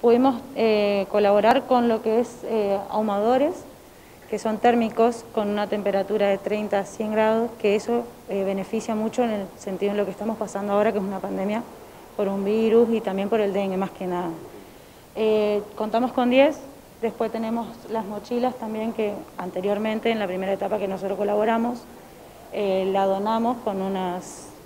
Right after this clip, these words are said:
em, bueno, con unas motos guadañas, después unas camas que donamos también, y alcohol.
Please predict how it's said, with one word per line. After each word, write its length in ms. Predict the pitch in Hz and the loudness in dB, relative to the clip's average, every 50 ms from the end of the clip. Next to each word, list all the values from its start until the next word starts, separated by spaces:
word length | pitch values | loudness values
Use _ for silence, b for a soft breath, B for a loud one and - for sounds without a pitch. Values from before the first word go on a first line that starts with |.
| - - 202 | -12 -8 -6
em, 1500 | 202 202 202 196 196 190 185 185 185 180 - - - - - - - - - - - - - - - - - - 226 | -4 -4 -4 -6 -6 -8 -8 -10 -10 -12 -14 -16 -18 -18 -18 -18 -18 -18 -18 -18 -18 -18 -18 -18 -16 -16 -12 -8 -6
bueno, 240 | 233 240 240 254 - | -4 -2 -2 -2 -2
con 160 | 240 233 233 | -2 -2 0
unas 180 | 240 240 240 | 0 0 0
motos 240 | 240 226 226 233 226 | -2 0 0 2 4
guadañas, 520 | 233 240 240 262 285 285 277 277 294 311 302 - - | 4 6 6 8 8 8 6 6 4 2 2 0 -2
después 300 | 240 196 - - 254 240 | -2 -2 2 2 2 2
unas 160 | 247 247 233 | 2 0 0
camas 380 | - - 285 294 285 285 285 | 2 4 6 6 6 6 4
que 240 | 285 - 233 214 214 | 2 2 0 2 2
donamos 480 | 208 202 202 220 226 226 226 240 226 - | 0 0 0 2 2 2 2 0 0 -2
también, 520 | - 226 233 233 240 240 247 262 277 294 - B B B B B B B B | -2 0 2 4 4 4 4 4 2 0 0 B B B B B B B B
y 80 | 240 240 | 2 4
alcohol. 420 | 226 214 208 - 214 208 190 175 | 4 4 4 6 6 6 6 6